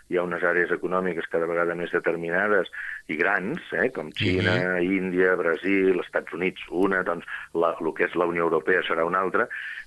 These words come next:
Speaker 1: un estat independent ja, o sigui, un estat sol, per més Regne Unit que sigui,
Speaker 2: Sí.
Speaker 1: no té cap possibilitat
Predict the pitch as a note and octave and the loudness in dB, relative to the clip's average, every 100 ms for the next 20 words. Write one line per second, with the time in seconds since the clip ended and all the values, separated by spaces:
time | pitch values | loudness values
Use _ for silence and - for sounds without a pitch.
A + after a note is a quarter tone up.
0 | - B2 B2 - - F#2 F#2+ F2+ E2+ - | -2 0 0 0 -2 -2 -2 0 0 0
1 | F2 E2 F2 D#2+ G#2+ D#2 D2+ G2 - - | -2 0 0 0 -2 -2 0 -2 -4 -6
2 | - E2 D#2+ - - - F2+ G2 G2+ - | -6 -4 -6 -6 -14 -10 -6 -4 -4 -4
3 | E2+ - D#3+ G3+ - - _ _ _ - | -4 -2 0 0 -4 -16 _ _ _ -4
4 | E2+ F#2 F#2 - - _ _ _ - F2 | -2 -2 -2 -4 -20 _ _ _ -6 -2
5 | F2 F2 F2 F2 - E2+ - D#2+ G2+ - | -2 -2 -2 -4 -4 -6 -4 -2 0 0
6 | F#2+ A2+ - - F2+ F#2 G2 A2+ A2+ - | 0 -6 -12 -12 -4 0 2 0 -2 0
7 | G2 G2+ - G#2 G#2 - - F#2 - F2 | 2 2 -2 -4 -4 -6 -10 -4 0 0
8 | E2 D#2 F#2 | 0 0 0